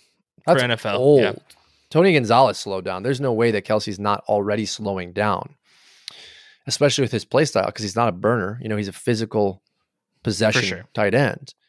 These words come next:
Speaker 1: Um, but I guess my point is, like, you have to have a guy. You know, Brady had a guy throughout his years. Mahomes, uh, excuse me, Manning had a guy.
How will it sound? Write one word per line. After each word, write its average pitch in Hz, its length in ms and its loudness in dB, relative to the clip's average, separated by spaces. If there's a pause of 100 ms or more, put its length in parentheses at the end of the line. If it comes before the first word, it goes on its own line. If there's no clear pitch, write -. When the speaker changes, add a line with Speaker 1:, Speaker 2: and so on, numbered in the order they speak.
(640)
Speaker 1:
Um, 98 580 0 (920)
but 135 100 0
I 135 60 6
guess 127 160 2
my 117 140 -2
point 127 300 -2
is, 101 180 -2
like, 92 360 -2 (540)
you 123 140 -2
have 107 400 0
to 107 140 -4
have 92 320 0
a 92 60 -6
guy. 90 500 -4 (480)
You 120 80 -6
know, 107 60 -2
Brady 110 340 0
had 110 140 2
a 110 60 0
guy 95 240 2
throughout 95 240 -2
his 95 140 -8
years. 95 640 -6 (160)
Mahomes, 104 420 -2
uh, 98 200 2
excuse 101 220 -4
me, 101 100 -6
Manning 101 320 -4
had 98 100 -2
a 98 40 0
guy. 95 360 0